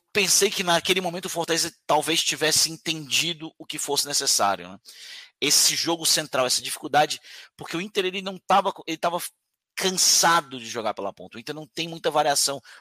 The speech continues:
O Wanderson, o, os jogadores de ponta, eles estavam cansando, eles estavam saindo.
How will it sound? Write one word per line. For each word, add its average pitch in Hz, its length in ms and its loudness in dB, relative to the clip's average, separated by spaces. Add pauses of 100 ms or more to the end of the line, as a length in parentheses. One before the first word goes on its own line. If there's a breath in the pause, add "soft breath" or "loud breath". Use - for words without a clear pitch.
O 117 140 -10
Wanderson, 139 580 -2
o, 131 540 -12
os 123 60 -10
jogadores 135 500 0
de 151 80 -8
ponta, 156 320 -8
eles 147 120 -4
estavam 160 280 0
cansando, 156 500 -4
eles 135 80 -4
estavam 151 220 -6
saindo. 151 600 -4